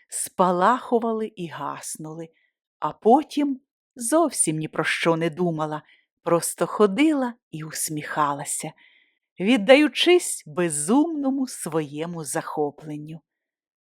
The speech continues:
Того дня пішла на побачення з Ігорем. Шлях лежав через Туєвий парк, що довгою смужкою тягнувся понад річкою. З одного боку, за айстровими клумбами,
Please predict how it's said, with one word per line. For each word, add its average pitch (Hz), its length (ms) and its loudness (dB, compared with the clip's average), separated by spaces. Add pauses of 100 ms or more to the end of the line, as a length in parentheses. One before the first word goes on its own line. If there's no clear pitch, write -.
(400)
Того 277 320 8
дня 240 380 6
пішла 208 520 0
на 233 120 -2
побачення 160 800 -6
з - 160 -12
Ігорем. 147 480 -10 (560)
Шлях 151 540 -2
лежав 269 460 2 (360)
через 339 420 2
Туєвий 196 500 0
парк, 139 600 -4 (380)
що - 280 -2
довгою 160 440 0
смужкою 233 680 -2
тягнувся 202 720 0
понад 170 420 -4
річкою. 147 680 -8 (640)
З 185 120 -4
одного 294 420 6
боку, 269 520 2 (240)
за 165 360 0
айстровими 160 680 -2
клумбами, 277 760 4